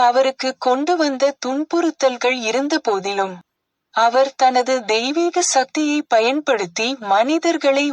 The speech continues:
உடல் ரீதியாகவும் ஆன்மீக ரீதியாகவும் காப்பாற்றினார். நமது குருநாதர் நோயுற்றவர்களை குணப்படுத்தினார், கிறிஸ்தவ குணப்படுத்துதலை பயிற்சி செய்தார்,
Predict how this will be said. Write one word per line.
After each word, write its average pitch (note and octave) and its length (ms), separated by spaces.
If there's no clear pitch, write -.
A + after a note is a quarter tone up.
உடல் C#4 340
ரீதியாகவும் C4 920
ஆன்மீக D4+ 600
ரீதியாகவும் A#3+ 920
காப்பாற்றினார். G3+ 920
நமது B3+ 580
குருநாதர் D4+ 800
நோயுற்றவர்களை C4 1080
குணப்படுத்தினார், B3 1040
கிறிஸ்தவ D#4+ 680
குணப்படுத்துதலை C4+ 1000
பயிற்சி B3+ 540
செய்தார், F#3 540